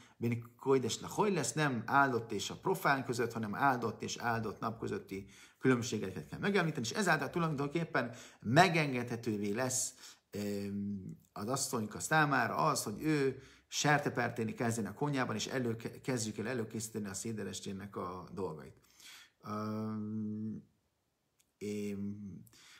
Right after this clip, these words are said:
a Havdalánál is van egy pár érdekes szokás. A mi szokásunk az az, hogy ilyenkor nem csinálunk avokát, nem csinálunk, öm,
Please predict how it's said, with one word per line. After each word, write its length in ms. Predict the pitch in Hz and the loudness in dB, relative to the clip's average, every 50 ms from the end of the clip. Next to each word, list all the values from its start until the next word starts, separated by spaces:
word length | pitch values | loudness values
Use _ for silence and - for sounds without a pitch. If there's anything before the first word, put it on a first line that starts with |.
| - - | -12 0
a 100 | - 120 | 4 8
Havdalánál 420 | 170 165 151 147 127 120 113 107 | 8 8 8 8 6 6 4 2
is 140 | 101 98 - | 0 -2 -2
van 100 | 117 110 | -2 -4
egy 120 | 101 101 | -4 -2
pár 180 | - 107 98 90 | -4 -4 -4 -4
érdekes 280 | 87 85 85 - - | -4 -6 -8 -8 -6
szokás. 380 | - - 196 - 151 117 110 - | -2 -2 0 2 2 0 0 0
A 60 | - | 2
mi 120 | 110 160 233 | 4 4 6
szokásunk 600 | - - 208 170 160 147 139 - - 131 117 - | 6 6 4 4 4 2 2 2 0 -4 -4 -4
az 140 | 113 107 | -2 0
az, 280 | 113 110 127 156 - - - - - - - _ | 0 0 0 0 -2 -6 -10 -18 -20 -20 -12 _
hogy 160 | - 113 117 | 0 2 4
ilyenkor 260 | 120 117 113 120 123 | 4 2 2 2 2
nem 140 | 127 127 113 | 2 2 0
csinálunk 400 | 117 117 113 107 104 98 92 87 | 0 -2 -2 -2 -2 -4 -4 -6
avokát, 460 | 92 87 85 82 - - 107 120 123 | -6 -6 -6 -8 -6 -4 -4 -2 0
nem 140 | 131 131 127 | 0 -2 -2
csinálunk, 480 | 127 - 117 107 104 101 101 101 - | -2 -2 -2 -2 -2 -2 -4 -6 -4
öm, 440 | - 101 98 95 95 92 92 92 98 | -4 -4 -4 -4 -6 -8 -10 -10 -12